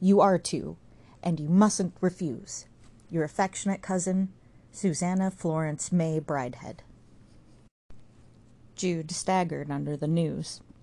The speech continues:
could eat no breakfast, and kept on drinking tea because his mouth was so dry. Then presently he went back to his work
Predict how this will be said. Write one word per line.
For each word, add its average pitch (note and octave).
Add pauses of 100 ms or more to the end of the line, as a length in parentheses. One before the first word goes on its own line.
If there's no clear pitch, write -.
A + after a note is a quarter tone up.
(220)
could E3+
eat G#3+
no F3
breakfast, D3 (480)
and D3+
kept F#3+
on F#3+
drinking D#3+
tea E3+
because D3+
his D3+
mouth E3
was D3
so D3+
dry. D3 (680)
Then G3
presently D#3
he D#3+
went E3
back D3+
to -
his F3
work C#3+